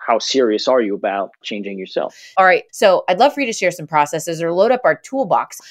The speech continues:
Speaker 2: share some concepts to help us unlock stronger bonds and just higher productivity, uh,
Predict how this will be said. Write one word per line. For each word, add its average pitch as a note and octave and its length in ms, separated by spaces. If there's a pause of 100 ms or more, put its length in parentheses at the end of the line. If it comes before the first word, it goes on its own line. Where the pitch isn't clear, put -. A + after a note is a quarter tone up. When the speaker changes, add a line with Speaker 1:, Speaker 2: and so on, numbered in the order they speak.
(160)
Speaker 2:
share A3 280
some F3 300
concepts G#3 640
to F#3 100
help F3+ 200
us E3+ 200
unlock F3 500
stronger A3 400
bonds F3 460
and E3 100
just E3 140
higher G3+ 240
productivity, F3+ 1000
uh, C3 80